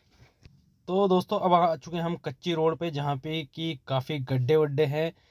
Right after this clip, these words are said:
ये मैं टोल प्लाजा के बगल वाली रोड से जा रहा हूँ। जहाँ पे भी टोल प्लाजा होगा और उसके बगल से कोई भी शॉर्टकट रास्ता होता है,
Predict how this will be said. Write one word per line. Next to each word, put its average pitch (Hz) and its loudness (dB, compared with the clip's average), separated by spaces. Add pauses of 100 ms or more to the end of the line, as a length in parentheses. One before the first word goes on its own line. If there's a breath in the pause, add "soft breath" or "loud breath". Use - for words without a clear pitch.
(200)
ये 147 0
मैं 156 2
टोल 147 -2
प्लाजा 147 2
के 151 -4
बगल 143 0
वाली 147 2
रोड 135 0
से 139 -8
जा 135 2
रहा 147 4
हूँ। 160 -4
जहाँ 131 -2
पे 170 -6
भी 180 -2
टोल 165 -2
प्लाजा 156 6
होगा 151 6
और 151 2
उसके 147 -10
बगल 143 -4
से 147 -8
कोई 139 -8
भी 139 -8
शॉर्टकट 131 -10
रास्ता 127 -6
होता 151 0
है, 180 0